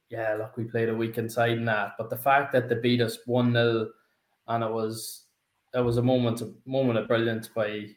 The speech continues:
uh, our Jack in the middle that, uh, put Danny, Danny through. They just heard it on the commentary about seven hundred times.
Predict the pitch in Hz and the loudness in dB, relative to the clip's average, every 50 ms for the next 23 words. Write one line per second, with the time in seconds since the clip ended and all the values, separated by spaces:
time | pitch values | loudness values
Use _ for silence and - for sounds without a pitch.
0 | _ _ _ _ _ _ _ _ - 120 113 107 107 107 104 107 - - 110 113 | _ _ _ _ _ _ _ _ -8 -4 -2 -2 -2 -2 -4 -6 -2 0 2 2
1 | 113 113 113 - 110 107 107 110 - - - _ _ _ _ - 113 113 110 107 | 2 2 0 0 0 0 0 -2 -4 -14 -20 _ _ _ _ -10 -8 -8 -6 -2
2 | 113 113 117 113 107 - - - _ _ _ _ _ _ _ _ _ - 110 110 | -2 0 0 0 -2 -4 -8 -18 _ _ _ _ _ _ _ _ _ -2 0 2
3 | 110 110 107 107 107 110 107 113 - - - _ _ _ _ _ _ _ _ _ | 4 4 4 4 4 4 2 -2 -4 -12 -16 _ _ _ _ _ _ _ _ _
4 | _ _ - 120 110 - - 120 123 131 131 127 120 117 117 - - - - - | _ _ 0 0 2 2 2 0 2 2 2 2 2 2 0 -2 -6 -12 -8 -4
5 | 113 113 120 120 120 117 117 - 123 117 117 113 113 110 - - - 110 110 110 | -2 0 2 2 2 0 0 0 2 2 4 4 2 0 -2 -8 -10 -6 -4 -4
6 | 110 113 110 - 120 117 - 117 113 113 110 110 110 107 104 107 - 117 113 113 | -4 -4 -6 -8 -8 -4 -2 0 0 0 -2 -4 -6 -6 -8 -8 -6 -4 -2 -2
7 | 113 110 - 117 110 107 107 107 107 - - 117 117 117 117 117 117 113 113 113 | -2 -4 -4 -6 -6 -6 -6 -6 -8 -6 -4 -4 -4 -2 -2 -4 -4 -4 -4 -4
8 | 120 117 117 117 113 113 - | -2 -2 -2 -2 -4 -6 -8